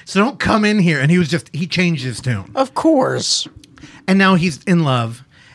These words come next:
Speaker 1: And now he tells people this is real soul food. But she came, oh my God, she was telling us a story. He would cut her off in the middle and be like, "Hold on, Rick and Morty's."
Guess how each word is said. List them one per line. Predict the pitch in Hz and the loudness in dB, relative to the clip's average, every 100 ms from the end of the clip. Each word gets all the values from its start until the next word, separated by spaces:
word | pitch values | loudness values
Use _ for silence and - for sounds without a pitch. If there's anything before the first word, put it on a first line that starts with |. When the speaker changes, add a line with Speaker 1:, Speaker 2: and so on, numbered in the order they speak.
| - | -4
Speaker 1:
And | 160 | 0
now | 160 | 2
he | 165 | 2
tells | 165 165 151 | 0 -2 -2
people | 165 143 | -4 -4
this | 139 123 | -6 -8
is | |
real | 117 170 | -4 -4
soul | 165 - 151 123 | -4 -2 -2 -4
food. | 123 113 104 - - - | -6 -8 -10 -16 -18 -8
But | 165 | -6
she | - 233 | -4 -8
came, | - 208 196 - | -8 -8 -8 -10
oh | 165 | -8
my | 160 135 | -6 -6
God, | 135 120 | -8 -8
she | - | -10
was | 170 | -8
telling | 170 170 | -6 -4
us | 147 | -6
a | 139 | -10
story. | - 151 160 190 - - - | -10 -8 -8 -10 -18 -20 -18
He | - 240 | -10 -8
would | 254 - | -8 -8
cut | - 185 | -8 -6
her | - 156 | -4 -2
off | 139 131 | -2 -4
in | 135 | -4
the | |
middle | 131 123 | -2 -4
and | 113 | -4
be | 113 | -8
like, | 113 - - - | -10 -16 -18 -2
"Hold | 208 311 240 | 2 4 2
on, | 170 135 107 _ _ _ _ - | 0 -4 -10 _ _ _ _ 0
Rick | 220 - | 2 4
and | 240 | 4
Morty's." | 220 262 214 160 143 113 | 6 6 4 0 -4 -10